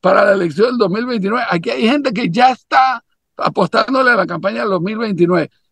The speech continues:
Yo no estoy obsesionado con esto. Yo veo esto como una responsabilidad generacional.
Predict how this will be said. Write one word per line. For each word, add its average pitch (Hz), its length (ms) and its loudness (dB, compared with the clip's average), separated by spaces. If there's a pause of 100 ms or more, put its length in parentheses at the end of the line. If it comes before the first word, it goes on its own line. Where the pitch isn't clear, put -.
(100)
Yo 214 200 2
no 233 100 2
estoy 220 540 2 (460)
obsesionado 170 800 0
con 131 160 -8
esto. - 260 -14
Yo 160 240 4
veo 214 240 6
esto 208 280 0
como 170 180 2
una 190 180 2
responsabilidad 156 840 -2
generacional. 160 720 -2